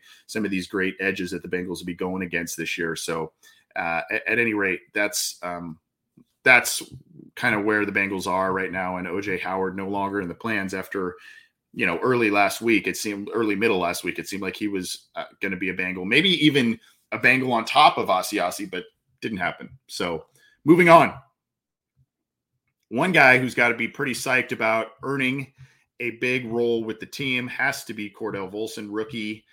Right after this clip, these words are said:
guard, a guy who just plain outplayed Jackson Carman for an open position at the left guard spot. And now, n-, not only is he excited, but he is staying humble,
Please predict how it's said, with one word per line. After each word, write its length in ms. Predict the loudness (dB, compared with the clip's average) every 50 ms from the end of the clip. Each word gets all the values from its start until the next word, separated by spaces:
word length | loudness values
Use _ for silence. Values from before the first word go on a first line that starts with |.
| _ _ -20 _ _ -18 -10
guard, 600 | -6 -4 -2 0 0 0 0 0 -2 -2 -4 -8 -12 -12
a 80 | -12 -8
guy 440 | -6 -4 -2 -2 0 -2 -2 -2 -4
who 180 | -6 -8 -8 -4
just 380 | -2 -2 -2 -2 -6 -10 -16 _ _ _ _ -16
plain 420 | -10 -4 -2 -2 0 0 -2 -4 -4 -2
outplayed 800 | -2 0 0 -2 -4 -6 -6 -4 -2 0 2 2 2 0 0 -2 -8 -14 _ _ _ _
Jackson 360 | -4 0 0 0 0 -2 -6 -8
Carman 480 | -6 -6 -4 -4 -4 -4 -4 -6 -6 -10 -10
for 200 | -8 -6 -4 -4
an 240 | -4 -4 -6 -6 -6
open 380 | -8 -8 -6 -6 -6 -8 -8 -8
position 640 | -10 -12 -6 -4 -2 -2 -2 -2 -2 -4 -6 -6 -8
at 200 | -8 -8 -8 -8
the 60 | -8
left 300 | -8 -6 -8 -8 -6 -6
guard 240 | -4 -4 -4 -6 -8
spot. 400 | -8 -6 -4 -2 -2 -2 -4 -6 -10 _ _ _ _ _ _ _
And 480 | -12 -8 -6 -6 -6 -6 -8 -10 -14 -18 -20 _ _ _ _ _ _
now, 680 | -8 -4 -2 0 0 0 0 -2 -2 -4 -6 -6 -10 _ -16
n-, 80 | -16 -14 -12
not 200 | -10 -8 -8 -6
only 340 | -6 -4 -4 -2 -2 -4 -4
is 200 | -6 -8 -8 -6
he 100 | -6 -6
excited, 480 | -6 -4 -2 0 2 2 2 2 0
but 120 | -2 -2 -4
he 140 | -4 -6 -4
is 500 | -2 0 0 0 0 0 -4 -8 -10 -12
staying 540 | -12 -10 -6 -2 -2 0 0 0 -2 -2 -6
humble, 640 | -6 -6 -6 -6 -4 -2 0 0 0 -2 -4 -8